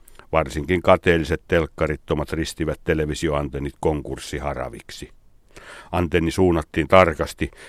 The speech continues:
miestappioita tuli, kun suuntaajia putoili katoilta. Oli yksi kanava, ei ollut pirstaloitunutta.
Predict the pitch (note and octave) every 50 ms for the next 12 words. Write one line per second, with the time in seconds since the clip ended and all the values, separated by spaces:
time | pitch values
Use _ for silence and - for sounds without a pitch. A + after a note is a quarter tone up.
0 | - - F2 F2+ E2+ D#2 C#2+ - - E2 E2 - _ - F2+ F2 D#2+ D2 F2 D2+
1 | - F2+ E2 E2+ D2+ - E2 D#2 - F#2+ F2+ E2+ D#2+ D2+ - D#2+ D#2 D#2 D2 C#2+
2 | - - D#2+ - D2+ D2 C#2+ C2+ C#2+ - - B1+ A#1+ - - A#1 A1+ - - -
3 | - - - - - _ _ _ _ _ _ _ _ - - _ - _ _ _
4 | _ _ _ _ _ _ _ _ - F2 E2+ D#2+ D#2+ F2 G2+ G#2 - - - F2
5 | D2+ - F2+ E2+ E2 D#2+ D2+ D2 C2+ C2+ - - - - - F2+ E2 E2 E2 F2
6 | F2+ F#2 F2+ F2 - - - G2+ F#2 E2 D#2+ - - - F2 D#2+ D#2 D2+ D2 C#2+
7 | - - C2+ C#2 C2+ - _ _ _ - -